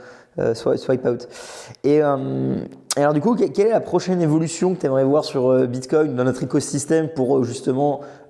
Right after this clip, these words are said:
euh, améliorer ce, cet anonymat ou détruire plus l'analyse on-chain, euh, qui arrive ? Euh, peut-être une feature dans Bitcoin ou alors une pratique que tout le monde devrait utiliser qui, qui pourrait permettre, euh,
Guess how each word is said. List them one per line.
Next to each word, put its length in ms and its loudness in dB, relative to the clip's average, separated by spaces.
euh, 180 2
améliorer 640 2
ce, 800 -8
cet 220 -2
anonymat 420 4
ou 140 2
détruire 380 0
plus 440 0
l'analyse 400 2
on-chain, 480 0
euh, 120 2
qui 120 -6
arrive ? 380 2
Euh, 120 4
peut-être 240 -4
une 160 0
feature 420 0
dans 140 0
Bitcoin 560 2
ou 100 2
alors 240 2
une 100 -2
pratique 440 -2
que 80 -2
tout 100 -4
le 60 2
monde 80 2
devrait 180 2
utiliser 480 0
qui, 180 -8
qui 140 -2
pourrait 300 0
permettre, 640 0
euh, 240 2